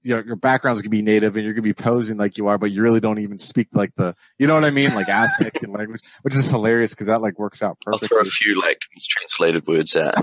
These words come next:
Speaker 2: every now and
Speaker 1: <laughs> Try
Speaker 2: then.
Speaker 1: to, so, yeah, fifteen freebie points you can spend.
Speaker 2: Fifteen
Speaker 1: But
Speaker 2: freebie points.
Speaker 1: fifteen, now, let me read this here, okay? Um, uh, fifteen freebie points minus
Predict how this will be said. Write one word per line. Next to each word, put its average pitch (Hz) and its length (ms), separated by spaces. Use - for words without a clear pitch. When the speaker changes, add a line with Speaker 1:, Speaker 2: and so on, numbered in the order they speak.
Speaker 2:
every 254 200
now 220 80
and 165 80
Speaker 1:
<laughs> - 20
Try 156 160
Speaker 2:
then. 156 100
Speaker 1:
to, - 320
so, - 120
yeah, 151 180
fifteen 185 480
freebie 160 340
points 156 240
you 143 60
can 156 140
spend. 107 420
Speaker 2:
Fifteen - 480
Speaker 1:
But 139 160
Speaker 2:
freebie - 360
points. - 480
Speaker 1:
fifteen, 156 440
now, 131 180
let 135 180
me 156 100
read 143 160
this 113 140
here, 98 180
okay? 127 160
Um, 123 200
uh, 110 180
fifteen 165 360
freebie 147 340
points 120 320
minus 131 300